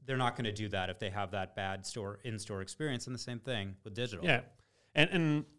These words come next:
Speaker 2: to your, to your point, a, a, an example that's make me think, uh, about in digital,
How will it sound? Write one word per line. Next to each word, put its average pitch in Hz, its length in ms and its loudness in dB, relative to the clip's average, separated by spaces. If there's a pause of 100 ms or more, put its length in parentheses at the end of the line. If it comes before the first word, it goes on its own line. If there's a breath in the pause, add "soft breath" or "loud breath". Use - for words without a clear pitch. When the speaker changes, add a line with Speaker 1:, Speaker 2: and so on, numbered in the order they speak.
(400)
Speaker 2:
to 156 100 6
your, 143 200 10
to 135 180 -2
your 123 80 4
point, 131 220 2
a, 117 260 2
a, 123 180 0 (100)
an 120 440 -2
example 131 480 4
that's - 400 0 (240)
make 143 200 4
me 143 140 4
think, 123 460 4
uh, 120 320 0
about 113 460 2 (1400)
in 143 120 4
digital, 123 720 8